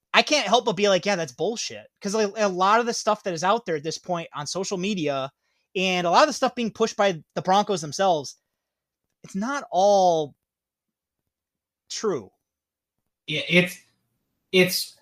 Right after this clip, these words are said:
Speaker 2: either a stretch or just completely misleading. Like, like you said, it's, it's just total B S.
Speaker 1: It's
Speaker 2: Um,
Speaker 1: it
Speaker 2: on, on, on most of it,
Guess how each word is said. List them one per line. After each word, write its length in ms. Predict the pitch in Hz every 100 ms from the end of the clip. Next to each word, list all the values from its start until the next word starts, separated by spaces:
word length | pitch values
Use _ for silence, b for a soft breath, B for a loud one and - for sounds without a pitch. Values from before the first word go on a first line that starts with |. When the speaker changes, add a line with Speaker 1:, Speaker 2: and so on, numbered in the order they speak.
| 175 156 - -
Speaker 2:
either 420 | 175 175 165 135
a 60 |
stretch 1040 | 123 - - - 120 113 165 - - - - _ _ _ _ _ _ -
or 320 | 143 135 - _
just 220 | 151 -
completely 520 | 151 131 147 147 131
misleading. 540 | 123 113 110 104 90 82 _ _ _ _ _ _
Like, 460 | 113 107 101 - _
like 220 | 113 120
you 80 | 127
said, 240 | - 131 110
it's, 180 | -
it's 240 | 127 123 -
just 140 | -
total 240 | 147 131 98
B 180 | 95
S. 220 | 90 80 - _ _ _ _ _ _ _ 185
Speaker 1:
It's 100 | 113
Speaker 2:
Um, 200 | 107 98
Speaker 1:
it 120 | 107
Speaker 2:
on, 180 | 113 113
on, 460 | 135 147 143 - _ _ _
on 180 | 156 160
most 240 | 151 -
of 100 | 127
it, 200 | 113 110